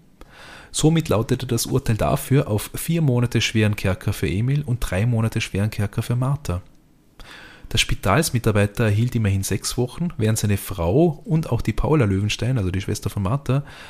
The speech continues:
mit einer bedingten Strafe jeweils davonkamen. In der Bevölkerung hat man sich darüber ziemlich gefreut. Man empfand ein Gefühl der Gerechtigkeit und sah sich darin bestätigt, dass die Versicherung nur das versucht hatte, was sie immer tat,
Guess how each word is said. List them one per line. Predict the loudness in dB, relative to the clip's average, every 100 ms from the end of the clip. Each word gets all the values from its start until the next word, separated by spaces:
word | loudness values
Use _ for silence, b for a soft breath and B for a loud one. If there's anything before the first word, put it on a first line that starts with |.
| B
mit | 0 0
einer | 2 0
bedingten | 0 -2 0 -2 -2 -4 -4 -4
Strafe | -8 -2 -2 -2 -2
jeweils | -4 -2 -4 -4 -4
davonkamen. | -4 -4 -2 0 0 -2 -8 -20 -20 _ _ _ -20 -20 _ _ -14 B
In |
der | -2
Bevölkerung | 0 2 0 2 2
hat | 2 0
man |
sich | -2 -2
darüber | 0 0 0
ziemlich | -2 -4
gefreut. | -4 -4 2 2 0 -12 B B B B
Man | 2 4
empfand | 4 2 2
ein | 2
Gefühl | 0 -2 0 2
der | 2
Gerechtigkeit | 2 0 0 -4 -2 0 0
und | 0 -2
sah | 0 2 2
sich | 2 0 -2
darin | 0 2 2 2
bestätigt, | 0 0 -2 -2 -4 -2 -4
dass |
die | -2
Versicherung | 0 0 0 0 2 4 4
nur | 4
das | 2 0 -2
versucht | -2 -2 -2 -2
hatte, | -6 -4 -6 -6 B
was | -4 -2
sie | 0
immer | 2 0
tat, | 2 0 -2 -8